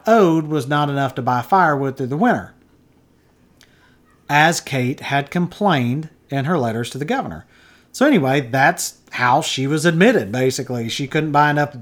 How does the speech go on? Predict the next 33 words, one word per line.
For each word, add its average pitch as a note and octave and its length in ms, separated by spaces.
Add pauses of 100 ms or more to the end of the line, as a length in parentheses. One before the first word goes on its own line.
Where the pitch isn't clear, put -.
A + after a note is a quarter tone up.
firewood D3 640 (880)
to D#3 140
get C#3+ 160
her C#3+ 80
through C#3 160
the B2+ 80
winter, D3 440 (600)
and, B2+ 500
uh, B2 380
some C#3+ 480 (100)
estate F3 640
owed D3+ 180
her D3 80
money, D#3 480 (540)
but C3+ 480
even D#3+ 420
if D3 140
she D3 160
got E3+ 260
that, C3 320
she D3 160
wouldn't, C3+ 420
you C#3 140
know, A#2+ 280 (120)
she E3+ 160
wouldn't A#2 220
make B2+ 240
it. - 100 (800)
So D3+ 160
she G#3 200
was A3+ 160
admitted F3+ 520
as C#3 540